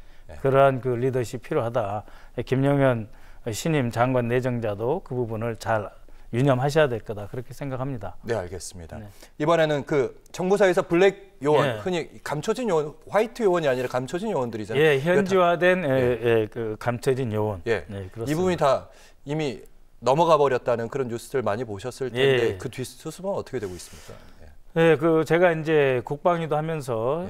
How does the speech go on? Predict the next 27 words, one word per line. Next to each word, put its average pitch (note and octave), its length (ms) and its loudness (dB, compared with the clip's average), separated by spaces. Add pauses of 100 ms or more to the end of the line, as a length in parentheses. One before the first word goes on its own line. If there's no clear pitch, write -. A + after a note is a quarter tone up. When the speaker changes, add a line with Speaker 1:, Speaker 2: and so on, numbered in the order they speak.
(120)
Speaker 1:
예. - 40 -14
Speaker 2:
어, A2 180 -8
정보위 C3+ 760 -2
간사입니다. A2 800 -6
Speaker 1:
예. F#2 40 -16 (200)
Speaker 2:
예, F2+ 100 -16 (180)
그래서 A2+ 440 -8
이제 G#2 340 -10
그 G2+ 80 -12
보고를 A#2 380 -2
받았습니다. G#2 840 -6 (240)
정보사령부에 G#2+ 720 -6
보고를 G#2+ 300 -8
받았는데 G2 760 -4 (680)
넘어간 D3+ 480 4
건 D3+ 340 -2 (300)
인정을 C3 400 2
하-, C#3 120 -4 (200)
하고 D3 260 -4
있습니다. F#2 580 -10
Speaker 1:
예. F#2 220 -6
Speaker 2:
어, F#2+ 220 -16
그다음에 B2 540 0
상당히 D#3 420 -4
괴멸적인 C3+ 560 0
타격을 C3+ 520 -2
입었다. G#2+ 600 -6